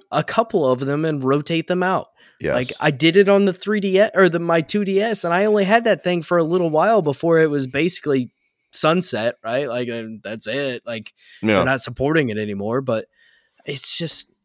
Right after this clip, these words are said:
Speaker 1: it's one of those odd things that it, some of these companies
Speaker 2: Ooh.
Speaker 1: aren't capitalizing on a v-, pretty simple way to bring in some extra revenue, right?
Speaker 2: Hey, dude, cardboard.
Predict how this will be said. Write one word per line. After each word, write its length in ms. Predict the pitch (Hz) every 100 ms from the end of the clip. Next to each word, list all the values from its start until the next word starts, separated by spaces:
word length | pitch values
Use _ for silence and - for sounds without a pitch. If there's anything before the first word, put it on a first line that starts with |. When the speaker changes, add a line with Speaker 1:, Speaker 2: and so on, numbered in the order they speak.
| -
Speaker 1:
it's 240 | 139 -
one 120 | 156 165
of 60 |
those 260 | 156 143 117 -
odd 380 | 123 139 131 120
things 400 | 127 139 127 95
that 260 | 104 101 - _ _
it, 260 | - 135 123 -
some 240 | - 160 156
of 60 |
these 160 | 151 135
companies 400 | 165 165 156 120
Speaker 2:
Ooh. 40 | 143
Speaker 1:
aren't 140 | -
capitalizing 680 | - 151 - 139 127 123 127
on 140 | 127
a 80 | 127
v-, 180 | 107 104 - _ _
pretty 340 | - 214 311 226
simple 640 | - 185 202 202 151 117
way 360 | 113 165 226
to 480 | 180 - 151 131 107 -
bring 260 | 117 160 190
in 180 | 185
some 300 | 180 151 131 - 101
extra 320 | 147 - 156
revenue, 500 | 117 160 147 104 85
right? 320 | 87 107 147 - _ _ _ _ _ _ _ _ _ _ _ _ _ _ _ - _ _ _
Speaker 2:
Hey, 180 | 101 95
dude, 260 | 76 76 -
cardboard. 460 | 92 78 76 73